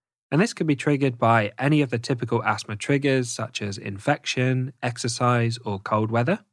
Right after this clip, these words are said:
The presentation involves a rapid worsening and symptoms of shortness of breath, signs of respiratory distress, a fast respiratory rate, which we call tachypnea, expiratory wheeze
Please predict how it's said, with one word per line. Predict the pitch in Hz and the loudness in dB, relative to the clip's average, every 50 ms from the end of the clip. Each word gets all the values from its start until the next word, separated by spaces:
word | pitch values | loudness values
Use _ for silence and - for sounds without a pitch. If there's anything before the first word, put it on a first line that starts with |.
| _ _ _ _ _ - | _ _ _ _ _ -6
The | |
presentation | 120 113 180 190 214 208 180 165 - 160 160 165 - 165 | 0 2 2 2 4 2 0 2 2 2 2 2 0 0
involves | 151 143 135 123 117 131 127 127 123 123 123 117 117 - - | 0 0 0 2 4 4 6 6 6 4 2 0 -4 -6 -6
a | 127 110 107 | -4 -4 -2
rapid | 107 113 139 156 160 - - 165 143 139 | 0 2 2 2 2 2 -2 -2 0 2
worsening | 131 135 139 135 135 - 147 131 123 123 117 | 2 2 2 2 0 -2 -4 -4 -4 -4 -6
and | 120 110 104 104 - | -8 -8 -8 -8 -8
symptoms | - - - 165 165 160 - - 139 123 113 107 113 117 - - _ | -4 0 0 0 0 0 -2 -2 -2 0 0 0 -2 -4 -6 -8 _
of | - 107 107 104 104 101 101 107 | 0 2 2 2 2 0 -2 -4
shortness | - - - 139 139 - 113 107 - | -4 0 2 0 0 0 -2 -4 -4
of | 110 101 | -6 -6
breath, | - - 131 151 156 151 151 - - - _ _ _ _ _ _ _ _ | 0 2 4 6 6 4 2 -2 -8 -20 _ _ _ _ _ _ _ _
signs | - - 127 120 123 120 113 | -4 0 2 2 2 2 0
of | 110 101 107 | -2 -2 -4
respiratory | 104 104 - - 131 120 117 - - 107 | -6 -8 -2 0 0 0 0 0 -4 -6
distress, | 101 101 - - - - 135 135 131 120 - - - - _ _ _ _ _ _ _ _ _ _ _ | -6 -4 -6 -6 0 2 2 2 2 -2 -6 -12 -14 -16 _ _ _ _ _ _ _ _ _ _ _
a | - 113 | -10 -10
fast | - - 127 123 127 123 - | 0 4 4 4 4 4 0
respiratory | - 104 - - - 139 151 165 - - - 143 | -4 -6 -8 -2 2 2 2 2 0 0 -2 0
rate, | 135 139 139 151 160 - _ | 2 2 2 2 0 0 _
which | - - 104 - | -4 -4 -2 -2
we | - 104 104 | -6 -6 -6
call | - - 110 104 101 98 | -2 -2 0 0 0 -2
tachypnea, | 101 - - 127 120 117 - - 156 120 110 113 127 147 156 165 165 165 _ _ _ _ _ _ _ _ _ _ | -6 -6 -4 -4 -4 -4 -8 -10 -6 -4 0 0 2 2 0 -2 -4 -6 _ _ _ _ _ _ _ _ _ _
expiratory | - 113 117 - - - 156 156 156 156 - - - 120 117 107 104 | -6 -4 -4 -6 -2 2 4 4 4 2 0 -2 0 2 2 2 0
wheeze | 101 107 120 127 135 147 170 190 208 - - | 2 2 2 2 2 2 0 0 -2 -4 -8